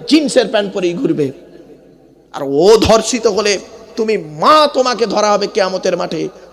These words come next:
তুমি বাপ, তোমাকে কিয়ামতের মাঠে ধরা হবে। একটা মেয়ে ছেলে জাহান্নামায় যাবে, একটা মেয়ে ছেলে জাহান্নামায় যাবে,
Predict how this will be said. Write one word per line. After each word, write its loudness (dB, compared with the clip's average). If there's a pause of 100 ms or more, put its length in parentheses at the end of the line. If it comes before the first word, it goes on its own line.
তুমি -6
বাপ, 2 (120)
তোমাকে -2
কিয়ামতের 0
মাঠে -2
ধরা 0
হবে। -4 (480)
একটা 0 (260)
মেয়ে 0
ছেলে 2
জাহান্নামায় -2
যাবে, -2 (320)
একটা -2
মেয়ে 0
ছেলে 2
জাহান্নামায় 0
যাবে, 0